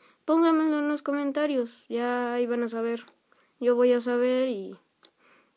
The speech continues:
también si saben algo del, de Minecraft, algo así como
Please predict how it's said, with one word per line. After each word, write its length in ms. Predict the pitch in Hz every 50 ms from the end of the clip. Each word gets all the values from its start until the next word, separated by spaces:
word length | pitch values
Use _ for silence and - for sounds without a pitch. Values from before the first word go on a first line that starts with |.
| _ _ _ _ _ _ -
también 300 | - 277 311 359 415 403
si 120 | - 381
saben 340 | 370 392 392 381 381 370 359
algo 300 | 349 359 349 349 311 285
del, 600 | 254 240 233 226 220 220 220 214 214 214 202 - 220 - -
de 500 | - - 202 202 220 214 214 208 208 208 208
Minecraft, 600 | 214 220 220 226 254 277 277 - 233 226 226 226
algo 240 | 220 233 254 254 254
así 180 | 233 214 233 226
como 480 | - 233 220 208 190 190 190 185 196